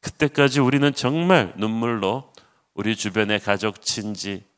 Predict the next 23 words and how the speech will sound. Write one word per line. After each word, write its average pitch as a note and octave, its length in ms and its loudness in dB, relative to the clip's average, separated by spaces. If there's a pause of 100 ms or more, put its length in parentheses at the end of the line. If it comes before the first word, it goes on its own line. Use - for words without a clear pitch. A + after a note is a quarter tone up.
세상 B2 400 -4
사람들이 A#2+ 560 -2
하나님을 C#3 580 -4
믿고 C#3 600 -2 (600)
회개하고 A#2 520 0
돌아올 A2+ 380 2
수 - 220 -2
있도록 G2+ 540 -8 (420)
꼭 D#3+ 240 0
구원의 B2+ 600 0
방주에 A2+ 380 -2
탈 C#3+ 240 -8
수 - 200 -2
있도록 C#3+ 600 0 (380)
기도하고 A2 840 0 (180)
복음 G2 300 0
전해야 F#2 340 0
할 F2 120 -2
줄로 G#2+ 560 -2
믿습니다. - 680 -4 (260)
우리 G2 120 -8
함께 A#2 340 -2
기도하겠습니다. F#2+ 880 -4